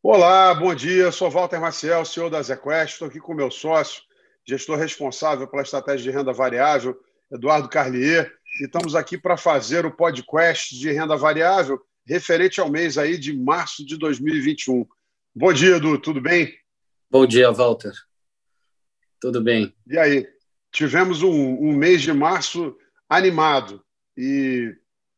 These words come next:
Speaker 1: contra algumas expectativas, surpreendendo muitos participantes de mercado, ah, os índices tiveram um desempenho, é, bastante forte no mês. A que
Speaker 2: Uhum.
Speaker 1: que se atribui, é, esse desempenho?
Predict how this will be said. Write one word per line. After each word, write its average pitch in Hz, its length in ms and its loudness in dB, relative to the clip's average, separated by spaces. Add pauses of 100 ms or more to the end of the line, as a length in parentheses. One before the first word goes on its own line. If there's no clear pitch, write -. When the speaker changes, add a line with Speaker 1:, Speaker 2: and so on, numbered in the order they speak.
(460)
Speaker 1:
contra 185 340 0
algumas 156 380 0
expectativas, 165 920 -2
surpreendendo 165 840 2
muitos 175 320 -4
participantes 160 640 -4
de 160 80 -10
mercado, 180 580 0 (440)
ah, 160 480 2
os 147 240 -8
índices 185 460 -6
tiveram 185 560 2
um 180 80 0
desempenho, 170 720 0 (300)
é, 139 160 0
bastante 165 500 0
forte 180 500 0
no 151 140 -2
mês. 135 380 -2 (480)
A - 100 -14
que - 60 -2
Speaker 2:
Uhum. 117 160 0
Speaker 1:
que 110 80 -4
se - 140 0
atribui, 185 760 2 (280)
é, 139 380 4
esse 170 220 -6
desempenho? 131 640 -2